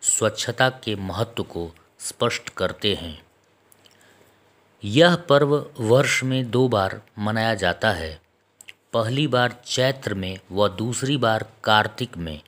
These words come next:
चैत्र शुक्ल पक्ष षष्ठी पर मनाए जाने वाले छठ पर्व को चैती छठ व कार्तिक शुक्ल पक्ष षष्ठी पर मनाए जाने वाले पर्व को कार्तिकी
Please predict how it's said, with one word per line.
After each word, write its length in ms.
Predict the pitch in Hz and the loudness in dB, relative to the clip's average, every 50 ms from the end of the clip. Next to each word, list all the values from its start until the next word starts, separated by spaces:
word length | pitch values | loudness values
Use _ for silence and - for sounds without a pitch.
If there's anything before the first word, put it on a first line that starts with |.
| _ _ _ _ _ _ _ _ _ | _ _ _ _ _ _ _ _ _
चैत्र 560 | - - 120 120 127 135 135 135 - - - - - - - | -2 2 2 4 4 2 0 -4 -6 -6 -6 -6 -8 -12 -6
शुक्ल 380 | - - - 135 131 135 139 131 131 - | -4 -2 -2 -2 -2 -2 -4 -4 -2 0
पक्ष 320 | - 101 - - - - - - _ _ _ _ _ _ _ _ _ _ _ _ _ _ _ _ _ - | -2 -2 0 0 -6 -6 -6 -6 _ _ _ _ _ _ _ _ _ _ _ _ _ _ _ _ _ -10
षष्ठी 520 | - - - 113 107 - - - - 165 165 | -6 -2 0 0 0 0 -2 -4 -4 -4 -4
पर 200 | 160 - 117 110 101 | -2 -2 -2 -2 -2
मनाए 400 | 104 101 104 107 110 120 127 135 | -4 -4 0 0 0 2 0 0
जाने 360 | 123 110 107 104 107 110 110 | 0 2 2 2 2 0 -2
वाले 360 | 107 104 98 101 104 107 110 104 - _ - | 0 0 0 0 0 -2 -6 -8 -8 _ -10
छठ 300 | - - 127 127 - - - _ _ _ _ _ - | -6 -2 -2 -2 -2 -4 -18 _ _ _ _ _ -2
पर्व 200 | - 110 113 113 107 | 0 0 0 0 -2
को 220 | - - 92 90 | -4 -6 -6 -6
चैती 440 | 85 - - - 101 101 - - 131 | -6 -8 -4 -2 -2 -2 -2 -4 -6
छठ 340 | 131 - - 90 82 - - - _ _ - - - - - - - - _ - | -6 -6 -6 -6 -6 -8 -10 -20 _ _ -20 -20 -20 -20 -20 -20 -20 -20 _ -6
व 240 | 104 101 113 120 123 120 123 - - - | -2 2 2 2 2 2 -2 -6 -8 0
कार्तिक 500 | - 110 110 117 - - - 160 156 - | 4 4 4 4 4 0 -4 -6 -4 -4
शुक्ल 380 | - - - 123 - - 135 127 131 - | -4 -2 -2 -2 -2 -2 -4 -4 -4 -4
पक्ष 300 | 113 110 - - - - - _ _ _ _ _ - | -4 -4 -4 -4 -6 -6 -8 _ _ _ _ _ -14
षष्ठी 580 | - - - 117 110 - - - - 139 147 139 139 - - _ _ _ _ _ _ _ _ - | -10 -4 -2 -2 -2 -2 -4 -6 -4 -4 -4 -4 -6 -10 -18 _ _ _ _ _ _ _ _ -2
पर 140 | 113 107 107 | -2 -2 0
मनाए 420 | 104 104 104 107 110 113 123 131 | -2 -4 -2 0 0 0 0 0
जाने 320 | 117 110 104 104 107 107 | 0 0 0 0 0 -2
वाले 280 | 104 104 101 101 104 104 101 - _ - | -2 0 0 0 -2 -4 -8 -8 _ 0
पर्व 220 | 113 117 120 123 117 120 | 0 2 2 0 -2 -6
को 220 | - - 92 85 80 80 - - - - - - - _ - | -6 -6 -4 -4 -6 -8 -12 -18 -20 -20 -20 -20 -20 _ 0
कार्तिकी 760 | 117 110 110 110 110 - 127 123 - - 147 147 143 147 156 | 2 4 4 4 2 -2 -6 -8 -4 -4 -4 -4 -4 -6 -12